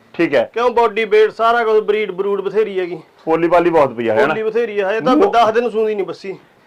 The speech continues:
Speaker 1: ਸੋ ਮੂੰਹ ਦੋ
Speaker 2: ਪੰਦਰਾਂ ਦਿਨ
Speaker 1: ਦੰਦ।
Speaker 2: ਮੰਨੇ, ਦਸ ਤੋਂ ਹੀ ਬੰਦਾ।
Speaker 1: ਦਸ ਦਿਨ ਬੱਚੀ ਵਾਲੇ ਸੂੰਦੇ, ਰੇਟ ਕੀ ਰਹਿਣਾ ਵੀਰ ਮੇਰੇ ਇਹਦਾ?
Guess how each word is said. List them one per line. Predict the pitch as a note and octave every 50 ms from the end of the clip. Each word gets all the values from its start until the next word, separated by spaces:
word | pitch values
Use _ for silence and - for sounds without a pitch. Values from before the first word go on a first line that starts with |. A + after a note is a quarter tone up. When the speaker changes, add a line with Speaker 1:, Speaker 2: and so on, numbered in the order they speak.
| _
Speaker 1:
ਸੋ | - F#3 F#3
ਮੂੰਹ | E3+ E3 E3 E3+ F3
ਦੋ | E3+
Speaker 2:
ਪੰਦਰਾਂ | E3 D3+ D#3 D3+
ਦਿਨ | -
Speaker 1:
ਦੰਦ। | - - - -
Speaker 2:
ਮੰਨੇ, | A3 G#3+ A3 A#3+ B3
ਦਸ | A3+ A#3+ A#3 A#3
ਤੋਂ | - - B3 A#3+
ਹੀ | A#3
ਬੰਦਾ। | A3 G#3+ G3 F3+ F3 D#3 - - _ _ _ _ _ _ _ - B2+
Speaker 1:
ਦਸ | C3 D3+ D#3 D#3+ D#3+
ਦਿਨ | F3+ F3
ਬੱਚੀ | E3+ E3 E3 - E3
ਵਾਲੇ | D#3+ E3 D#3+
ਸੂੰਦੇ, | C#3+ C#3+ C#3 C3+ D3 F3 F#3
ਰੇਟ | F3+ G3 G3+ F#3+ E3+
ਕੀ | D#3 D#3 D#3+
ਰਹਿਣਾ | D#3 E3 F3
ਵੀਰ | E3 D#3 D3
ਮੇਰੇ | C#3 C#3 C#3 C#3
ਇਹਦਾ? | C3+ C3 A#2+